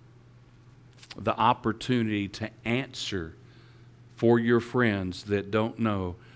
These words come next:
when they say, "Tell me who this is. Tell me how you have hope. Tell me how you get through the day without pulling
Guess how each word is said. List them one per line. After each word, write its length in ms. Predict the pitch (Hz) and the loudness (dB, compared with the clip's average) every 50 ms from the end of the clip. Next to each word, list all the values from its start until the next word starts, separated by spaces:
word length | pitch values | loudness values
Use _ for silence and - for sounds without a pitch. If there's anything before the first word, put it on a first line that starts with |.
| - - | -8 -2
when 200 | 107 104 98 95 | -2 0 0 0
they 160 | 101 98 92 | 0 -2 -4
say, 380 | - - - 113 104 95 92 - - - - - - - - | -4 -6 -4 -4 -4 -4 -6 -8 -12 -16 -16 -16 -18 -8 -4
"Tell 260 | 131 135 135 135 135 | -2 0 2 2 4
me 460 | 135 135 135 135 131 131 127 127 123 - - - - - - - - - - - - - - - - | 4 4 4 4 2 2 0 -2 -4 -8 -14 -20 -20 -20 -20 -20 -20 -20 -20 -20 -20 -20 -16 -4 2
who 200 | 127 127 127 117 | 4 4 4 4
this 360 | 110 117 113 107 - - 113 | 2 0 0 0 -2 -4 -4
is. 440 | 107 104 101 95 92 90 92 - - - - - - - - - - - - | -4 -2 -2 -2 -4 -6 -10 -12 -16 -20 -20 -20 -20 -20 -20 -20 -20 -14 -12
Tell 500 | - - - 131 127 135 139 143 143 139 | -12 -8 0 2 4 6 6 6 4 4
me 480 | 139 135 127 123 120 117 113 113 110 - - - - - | 4 4 4 4 2 2 0 0 -2 -4 -10 -18 -20 -20
how 300 | - - 120 120 117 117 | -12 -4 -2 0 0 0
you 260 | 110 107 110 110 107 101 | 0 0 -2 -2 -2 -2
have 300 | 92 101 98 98 92 90 | -4 -4 -6 -6 -8 -8
hope. 360 | - 95 92 87 82 - - - - - - - - - - - - - | -6 -4 -4 -4 -4 -8 -14 -20 -20 -20 -20 -20 -20 -20 -20 -20 -18 -16
Tell 520 | - - - - 135 147 160 160 151 143 123 | -16 -14 -8 -2 0 2 2 4 2 2 2
me 360 | 110 104 104 101 101 98 95 - - - - | 0 0 -2 -2 -4 -6 -8 -10 -16 -20 -14
how 280 | - - 127 127 131 135 | -4 2 4 4 4 4
you 280 | 123 120 131 131 123 | 2 4 4 4 2
get 320 | 117 104 113 120 123 123 - | 2 2 2 2 2 2 -4
through 300 | - - 120 117 117 107 | -2 0 2 2 2 2
the 100 | 110 101 | 0 -2
day 460 | 92 110 104 101 98 92 92 92 - - - - - - | -2 0 0 0 0 0 -2 -4 -6 -10 -18 -12 -2 0
without 500 | 104 98 - 110 104 104 107 - - - | 0 2 2 2 0 0 -2 -4 -10 -8
pulling 640 | - 135 127 131 123 120 117 113 110 110 110 107 | -2 2 2 4 4 4 4 4 4 2 0 -2